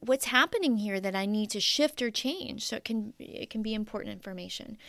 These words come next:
So by saying, "Well, just focus on what's going well, ignore that negative stuff," we push that negative stuff to the side, w-,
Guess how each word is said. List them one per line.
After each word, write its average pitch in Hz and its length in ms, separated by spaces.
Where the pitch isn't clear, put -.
So - 160
by 254 160
saying, 320 380
"Well, 233 140
just 220 280
focus 233 360
on 220 80
what's 214 180
going 196 280
well, 226 260
ignore 202 280
that 196 180
negative 180 360
stuff," 254 500
we 349 140
push - 340
that 240 300
negative 208 500
stuff 269 320
to 262 100
the 240 100
side, 302 480
w-, 202 220